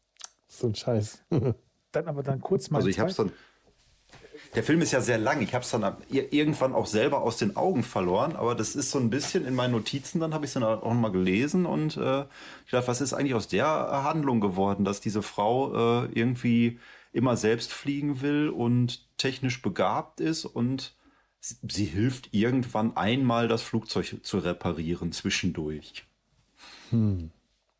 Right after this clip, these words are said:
Speaker 1: Tja. Tja, schade, ne? Hm. Und als Love Interest überzeugt sie allerdings auch nicht so richtig, denn man merkt aus, ähm, einem sehr guten Grund, dass zwischen ihr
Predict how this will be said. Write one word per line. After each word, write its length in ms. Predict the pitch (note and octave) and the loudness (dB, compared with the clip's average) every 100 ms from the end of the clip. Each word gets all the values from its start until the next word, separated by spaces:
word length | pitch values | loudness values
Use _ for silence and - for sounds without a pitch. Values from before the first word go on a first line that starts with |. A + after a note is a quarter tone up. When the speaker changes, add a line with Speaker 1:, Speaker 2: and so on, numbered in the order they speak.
| _ _ _ _ - | _ _ _ _ -8
Speaker 1:
Tja. 320 | - B2+ G#2+ - _ _ _ _ _ | 0 2 0 -4 _ _ _ _ _
Tja, 180 | - F#2 | -6 -4
schade, 460 | - G#2+ D3 A#2 | -4 -4 -4 -4
ne? 260 | F#2 F2+ G#2 - _ _ _ _ _ _ _ - - - - - _ _ _ _ _ _ _ - | -2 -2 -4 -8 _ _ _ _ _ _ _ -20 -20 -20 -20 -20 _ _ _ _ _ _ _ -4
Hm. 260 | E3+ D#3+ - - _ - | 2 2 2 -6 _ -2
Und 140 | C3+ | 0
als 180 | D3+ - | 0 2
Love 300 | A2+ C3 D#3+ | 2 2 2
Interest 440 | F3 - E3+ E3+ | 2 2 0 0
überzeugt 500 | F3 D#3 - D#3 F3+ | 0 0 2 4 2
sie 160 | - G3 | 2 0
allerdings 440 | D3 D3 D3 C3 - | 2 2 2 0 0
auch 240 | D3+ A3 F#3+ | 2 4 4
nicht 220 | E3+ C#3 | 2 2
so 100 | C3+ | 0
richtig, 480 | G#2+ A2 - E3+ - | 2 0 0 -2 2
denn 240 | D#3 D#3 | 2 4
man 180 | D#3 D#3 | 4 4
merkt 340 | D3+ D#3+ - - | 4 2 0 0
aus, 300 | C#3+ - - | 0 -2 -4
ähm, 380 | D3 C3+ C3+ B2+ - - | 2 4 4 2 0 -2
einem 200 | C3+ C#3 | 4 4
sehr 220 | - D3 | 4 2
guten 360 | D3 F3+ - C#3 | 2 0 2 0
Grund, 300 | C3 F3 F3 | 4 4 4
dass 220 | D3 - | 2 0
zwischen 520 | D3+ C#3+ C#3+ C3+ - - | -2 0 2 2 -2 2
ihr 400 | C#3+ E3 G3 | 6 6 6